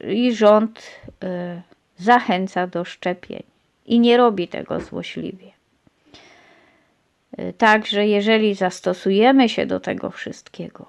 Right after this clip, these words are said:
mamy szansę tego koronawirusa przeżyć. Tylko mówię, to wszystko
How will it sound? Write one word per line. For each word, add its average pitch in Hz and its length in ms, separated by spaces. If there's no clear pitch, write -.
mamy 240 460
szansę 190 600
tego 175 340
koronawirusa 175 960
przeżyć. - 720
Tylko 262 380
mówię, 214 380
to 185 160
wszystko 202 720